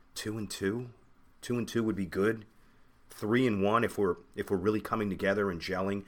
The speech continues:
And all this is gonna depend on how we do as a team. If we're the same team as we were last year, we're not gonna, you know, we're not gonna win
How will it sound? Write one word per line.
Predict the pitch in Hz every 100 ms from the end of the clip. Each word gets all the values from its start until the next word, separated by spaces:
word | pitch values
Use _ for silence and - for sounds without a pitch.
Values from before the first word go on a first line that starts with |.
| - -
And | 131 -
all | 175 202
this | 185 160
is | 123
gonna | - 107
depend | - - 113 104 92 - -
on | 104
how | 101 110
we | 107
do | 101 101
as | 90
a |
team. | 78 82 71 - - -
If | 127
we're | 175
the | 190
same | 190 175
team | 151 165 147
as | 120
we | 123
were | 120 123
last | 107 107 110 -
year, | 127 127 127 - - - - - - - - - 127
we're | 127 143
not | 160 131
gonna, | 110 92 - -
you | 127 143
know, | 104
we're | 110
not | 143 143
gonna | 127
win | 113 101 92 87